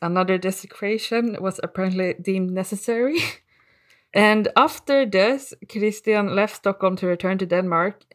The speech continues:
uh, and the executions continued as he went along. He went on this, like, royal tour through Sweden and killed people on the way,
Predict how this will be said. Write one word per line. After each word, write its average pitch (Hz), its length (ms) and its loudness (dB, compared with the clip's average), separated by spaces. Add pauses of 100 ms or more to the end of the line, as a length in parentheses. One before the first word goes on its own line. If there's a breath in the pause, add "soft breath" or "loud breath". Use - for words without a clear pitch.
(120)
uh, 170 260 0
and 175 300 0
the 175 80 6
executions 202 600 0
continued 185 520 -2
as 160 160 -4
he 170 120 -4
went 160 200 -2
along. 185 360 0 (380 soft breath)
He 185 80 0
went 180 260 2
on 170 200 0
this, 165 200 -4
like, 165 200 -4
royal 196 280 2
tour 180 540 -2 (100)
through 185 380 -2
Sweden 175 460 0
and 170 100 -4
killed 185 240 -4
people 175 280 -2
on 156 80 -2
the 165 80 -2
way, 180 360 -2